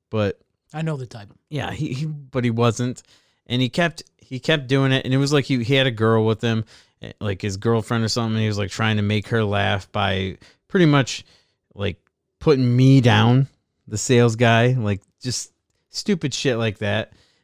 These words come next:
Speaker 1: like, belittling me just to be funny and, uh, make her laugh. And I'm like, "I hate these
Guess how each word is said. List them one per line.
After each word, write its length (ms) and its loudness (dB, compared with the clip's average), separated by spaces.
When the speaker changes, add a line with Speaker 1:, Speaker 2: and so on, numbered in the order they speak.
Speaker 1:
like, 220 -6
belittling 720 8
me 300 8
just 240 0
to 60 -2
be 140 2
funny 600 2
and, 560 0
uh, 520 0
make 260 0
her 240 2
laugh. 680 0
And 160 -8
I'm 180 -4
like, 200 -8
"I 100 -6
hate 300 -6
these 220 -20